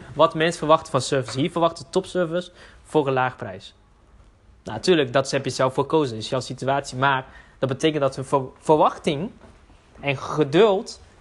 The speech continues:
is gewoon veel lager. Dus in die opzichten waar jij kan voorkomen, probeer dat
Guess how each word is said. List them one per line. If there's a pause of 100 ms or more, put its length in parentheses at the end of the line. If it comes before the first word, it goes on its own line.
(500)
is
gewoon
veel
lager.
Dus
in
die
opzichten
waar
jij
kan
voorkomen,
probeer
dat